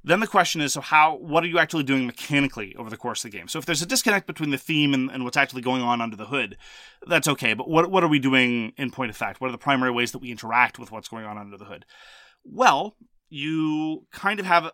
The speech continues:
almost a, a tableau builder element to it in that you have these different companions. That, those are the easiest ones to get at the start.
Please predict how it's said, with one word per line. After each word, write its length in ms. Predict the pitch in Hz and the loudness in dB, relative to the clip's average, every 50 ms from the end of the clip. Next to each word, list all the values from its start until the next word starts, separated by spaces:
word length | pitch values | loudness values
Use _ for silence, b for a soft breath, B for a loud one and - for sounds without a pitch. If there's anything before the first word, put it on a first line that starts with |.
| _ - | _ 0
almost 460 | 170 170 175 175 170 165 156 - 160 | 2 2 4 4 2 0 -2 -2 -2
a, 180 | 139 127 120 120 | -2 0 -2 -4
a 60 | - | -4
tableau 400 | - 143 143 131 135 143 147 147 | 0 2 2 2 4 2 0 0
builder 260 | 147 135 123 113 120 | 0 0 -2 -2 -4
element 380 | - 123 123 117 113 104 - - | -6 -6 -6 -8 -10 -12 -14 -14
to 160 | - 117 104 | -12 -12 -12
it 80 | 107 | -10
in 80 | 123 127 | -8 -8
that 120 | 131 123 | -8 -8
you 100 | 120 131 | -10 -6
have 180 | 120 127 123 120 | -2 -2 -2 0
these 160 | 123 120 104 | -2 -6 -8
different 240 | - - 120 113 - | -8 -10 -10 -12 -16
companions. 720 | 110 107 - 175 190 208 208 202 202 202 196 190 170 - | -16 -12 -2 0 2 2 2 0 -2 -4 -2 -2 -2 -4
That, 140 | - 156 - - | -4 -6 -10 -12
those 500 | 151 143 135 - 147 143 143 139 120 127 | -16 -18 -18 -6 -2 2 2 2 2 2
are 60 | 127 | 0
the 120 | 123 143 | -2 -2
easiest 360 | 151 135 123 135 131 - - | -2 -2 0 0 0 0 0
ones 220 | 127 123 120 113 - | -2 -2 -2 -4 -6
to 60 | 123 | -6
get 120 | 117 117 | -6 -8
at 60 | 101 - | -8 -6
the 60 | - | -6
start. 380 | - - 156 147 147 147 B | -2 2 4 4 4 4 B